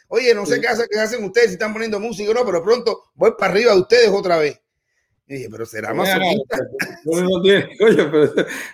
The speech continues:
Speaker 2: una cosa es que tú aprendes y otra cosa es que te guste que te den. Mira,
Speaker 1: No, yo,
Speaker 2: Yadiel
Speaker 1: yo.
Speaker 2: Reyes,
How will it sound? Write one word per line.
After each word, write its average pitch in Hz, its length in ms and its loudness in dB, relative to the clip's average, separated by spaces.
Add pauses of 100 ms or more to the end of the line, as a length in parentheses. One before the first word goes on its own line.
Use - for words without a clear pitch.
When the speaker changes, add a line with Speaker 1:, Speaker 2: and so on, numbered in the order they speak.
Speaker 2:
una 180 260 2
cosa 214 500 4
es 226 60 4
que 220 160 2
tú 240 200 2
aprendes 226 420 4
y 214 40 4
otra 208 160 0
cosa 220 180 0
es 214 60 2
que 214 60 2
te 202 80 0
guste 208 260 2
que 180 100 -2
te 180 100 -4
den. 185 240 -2
Mira, 208 220 2
Speaker 1:
No, 139 100 4
yo, 135 240 4
Speaker 2:
Yadiel 202 360 -4
Speaker 1:
yo. 220 200 2
Speaker 2:
Reyes, 208 500 2